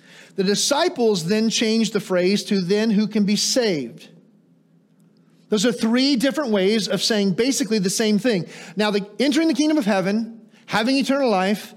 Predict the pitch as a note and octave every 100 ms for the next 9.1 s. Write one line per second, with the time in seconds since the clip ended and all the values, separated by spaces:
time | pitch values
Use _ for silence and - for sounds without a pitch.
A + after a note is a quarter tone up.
0 | - - F#3 F3+ A3+ A#3+ A#3 G3+ G#3 -
1 | G3 G3 A3+ A#3 G#3+ F#3 E3+ B3 C#4+ B3+
2 | A#3+ - A#3 G#3 G#3 G3+ E3+ F#3 F3+ G#3+
3 | G3 F#3 - B3 F3+ B2 F2 - - -
4 | G#3 G3+ C#4+ E4 D4 G#3 B3+ A#3+ G#3+ A#3+
5 | B3 A#3 - - - - - A3 - -
6 | D4 B3+ A#3 F3 D#3+ E3+ F#3+ G3+ A3+ G#3
7 | G#3+ G3 G#3+ A#3 - A3+ G#3 A3 A#3+ A#3
8 | A3 G#3+ G3+ G3 G3 - G3 F#3 C#3 E3
9 | -